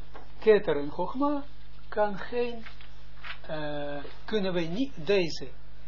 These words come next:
deze kan niet ontvangen. Niet ontvangen. Chogma. Chogma. Uit, uit Keter plus Chogma. Kan niet ontvangen.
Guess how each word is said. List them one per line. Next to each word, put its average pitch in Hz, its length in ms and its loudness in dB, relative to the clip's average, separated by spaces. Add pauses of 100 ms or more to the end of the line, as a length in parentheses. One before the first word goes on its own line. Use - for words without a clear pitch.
(180)
deze 208 420 2
kan 151 320 0
niet 202 200 -2
ontvangen. 147 480 0 (760)
Niet 180 320 -2 (380)
ontvangen. 226 560 0 (2500)
Chogma. 151 460 0 (680)
Chogma. 165 520 -2 (1300)
Uit, 170 460 2 (880)
uit 170 380 2 (320)
Keter 170 460 2 (600)
plus 147 400 -2 (200)
Chogma. - 420 -2 (800)
Kan 208 160 -2
niet 180 160 -2
ontvangen. 147 340 -2